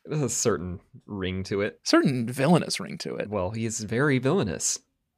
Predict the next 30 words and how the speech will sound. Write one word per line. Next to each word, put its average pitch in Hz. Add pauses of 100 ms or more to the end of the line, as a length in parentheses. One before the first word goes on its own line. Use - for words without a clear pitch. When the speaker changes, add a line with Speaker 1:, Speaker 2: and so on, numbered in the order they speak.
(100)
Speaker 2:
I 185
said 190
Zinnia 156
is 131
Como-o, 110
by -
the 92
way. 98
Zinnia 151
was 135
that 107
weird 127
Speaker 1:
Primal 139
Speaker 2:
I -
don't 123
know 139
what 139
her 139
alignment 147
is. 143
She's -
sort 196
of 131 (120)
Tom 147
Bombadil-like. 143
Speaker 1:
ancient 117 (720)
lineage 107
or 110
whatever 104
who 95